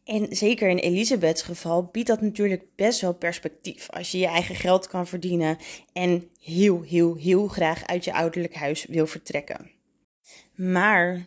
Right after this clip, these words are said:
zoals jij en ik al weten, gaat het nog heel lang duren voordat Elisabeth uit dat huis vertrekt. Wat gebeurt er nou? Op vierentwintig augustus vierentachtig hoort Elisabeth haar vader roepen.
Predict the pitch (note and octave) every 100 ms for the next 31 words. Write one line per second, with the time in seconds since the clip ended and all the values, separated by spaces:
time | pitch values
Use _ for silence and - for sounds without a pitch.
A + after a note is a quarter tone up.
0 | G#3+ - G3 G3+ G3+ A3+ A#3+ A3 A3+ A3+
1 | G3+ F#3+ A3+ C4+ F#3+ G3 - A3 A3 G3
2 | - E3+ A#3 A#3+ G3 F#3 G3 A3 F3 F3
3 | - G#3 G3+ - G3 F#3+ F3 D#3+ - E3
4 | E3+ E3 E3 E3+ - D#3+ - D#3+ - -
5 | - - - - - F#3+ F#3+ F#3 E3 F3
6 | G#3 A3 F3 D#3+ D3 E3+ D#4+ - - -
7 | _ - G#3 G3+ F#3+ F3 B3 D4 C4 G#3+
8 | G#3 F3 F3+ - A3 - E3+ E3+ - F3
9 | F3 D#3+ G#3 A#3 F#3 - G3 G#3 - D3+
10 | G3 - - - - _ A#3+ C4+ A#3+ A3+
11 | A3 G3+ F#3 F#3 E3+ - D#3+ E3 E3 D#3+
12 | D#3+ - A3+